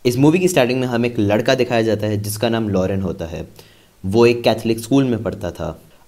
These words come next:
अगले सीन में वो एक बुक स्टोर जाता है, वहाँ से कुछ बुक्स की चोरी कर लेता है। चोरी करने के बाद वो जल्दी से घर आ जाता है भाग के and हमें ये दिखाया जाता है कि उसकी फैमिली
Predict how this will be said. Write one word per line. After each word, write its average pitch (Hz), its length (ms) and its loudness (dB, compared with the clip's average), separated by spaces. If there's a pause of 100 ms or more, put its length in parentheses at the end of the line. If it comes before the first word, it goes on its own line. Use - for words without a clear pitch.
अगले 113 200 2
सीन 147 280 2
में 117 180 0
वो 107 320 4
एक 113 240 0
बुक 139 160 2
स्टोर 123 220 2
जाता 101 260 0
है, 107 240 -4 (120)
वहाँ 127 260 2
से 131 180 0
कुछ 120 180 0
बुक्स 120 260 -2
की 120 120 -4
चोरी 110 340 4
कर 101 120 0
लेता 82 300 -4
है। 80 220 -10 (420)
चोरी 175 240 6
करने 143 200 4
के 135 80 2
बाद 131 180 4
वो 135 100 2
जल्दी 131 420 2
से 135 160 0
घर 117 360 2
आ 110 80 6
जाता 104 260 -2
है 104 200 -2
भाग 90 280 -8
के 104 120 -2 (340)
and 104 180 -2
हमें 113 200 0
ये 123 200 4
दिखाया 123 280 0
जाता 107 220 0
है 107 60 -2
कि 123 100 -2
उसकी 113 260 2
फैमिली 110 380 0